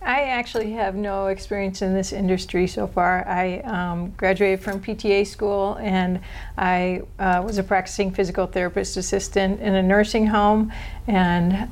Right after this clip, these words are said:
um, so this is a big switch for me, but, um, I'm excited to be here, and, uh, I think our experience as therapists is really going to be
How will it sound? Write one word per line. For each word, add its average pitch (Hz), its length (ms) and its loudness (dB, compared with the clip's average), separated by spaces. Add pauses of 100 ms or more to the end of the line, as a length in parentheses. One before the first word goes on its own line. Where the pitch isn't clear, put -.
um, 185 500 6
so 208 340 4
this 233 360 4
is 262 160 0
a 240 80 6
big 220 240 4
switch 240 300 0
for - 180 0
me, 190 240 0
but, 214 320 -2 (400)
um, 196 560 2 (480)
I'm 233 240 0
excited 240 400 2
to 233 60 0
be 240 160 0
here, 233 440 2
and, 185 360 -2
uh, 185 440 -4
I 202 140 2
think 214 320 -4
our 208 160 2
experience 208 720 0
as 196 320 0
therapists 190 580 2
is 180 160 -4
really 185 340 0
going 180 400 -2
to 190 120 -2
be 180 500 0